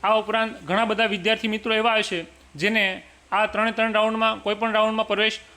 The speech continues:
મળ્યો નથી, તો તે વિદ્યાર્થીઓએ શું કરવું તેના માટે આપણે એક અલગથી વીડિયો બનાવશું.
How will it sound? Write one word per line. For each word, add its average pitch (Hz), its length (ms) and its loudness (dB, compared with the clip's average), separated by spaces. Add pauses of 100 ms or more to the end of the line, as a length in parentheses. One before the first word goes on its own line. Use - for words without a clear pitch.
મળ્યો 196 300 4
નથી, 214 300 -2 (380)
તો 220 460 2
તે 226 120 2
વિદ્યાર્થીઓએ 220 480 2
શું 240 200 -2
કરવું 185 600 -2
તેના 220 200 2
માટે 220 220 0
આપણે 220 220 0
એક 220 240 0
અલગથી 226 360 0
વીડિયો 226 220 2
બનાવશું. 202 600 -2